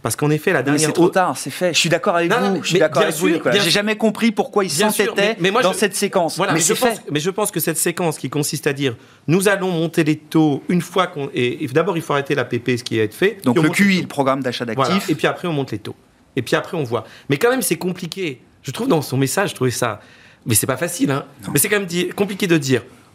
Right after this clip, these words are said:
Speaker 1: On arrête la P P et on arrête les programmes d'achat d'actifs à partir du premier juillet,
Speaker 2: Eh oui.
Speaker 1: mais on peut réactiver tous les programmes qu'on veut, mais on sait pas lequel. »
Speaker 2: Eh oui.
Speaker 1: Donc on arrête d'acheter, mais on peut acheter. Mais on achète ou on n'achète pas ? C'est quoi le message ?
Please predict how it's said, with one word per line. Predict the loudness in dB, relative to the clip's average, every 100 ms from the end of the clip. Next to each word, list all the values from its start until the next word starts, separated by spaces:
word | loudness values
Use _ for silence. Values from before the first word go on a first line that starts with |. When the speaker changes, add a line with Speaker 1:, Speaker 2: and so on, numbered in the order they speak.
| 0
Speaker 1:
On | 2
arrête | 2 0 -2 -2
la |
P | 0 -2
P | 0 2 4 4 2
et |
on | 2
arrête | 0 0 -4
les | -4
programmes | -2 0
d'achat | -2 0 0
d'actifs | -2 -2 -2
à | -2
partir | -2 -4 -6
du |
premier | -4 -2 -2
juillet, | -2 -2 -2
Speaker 2:
Eh |
oui. | -6 -12 -16 -2
Speaker 1:
mais | 2
on | 2
peut | 2 2
réactiver | 2 0 -2 -4 -2
tous | 0
les | 0
programmes | 2 -2 -2
qu'on | -2
veut, | 0
mais | 2
on | 0
sait | 0
pas | -2
lequel. » | -2 -2 -2 -4
Speaker 2:
Eh | -18 -20
oui. | -20 _ _ _
Speaker 1:
Donc | 0 0 0
on | 2
arrête | 2 0
d'acheter, | -2 -2 0 0
mais | 2
on | 0
peut | 2
acheter. | 0 0 -4 -4 -14 _ _ 0
Mais | 2
on |
achète | 2 -2 -4
ou |
on | -2
n'achète | -2 -4 -4
pas ? | -6 -6 -20 -20 _ _
C'est | -4
quoi | 2 2
le | 2
message ? | -4 -6 -8 -8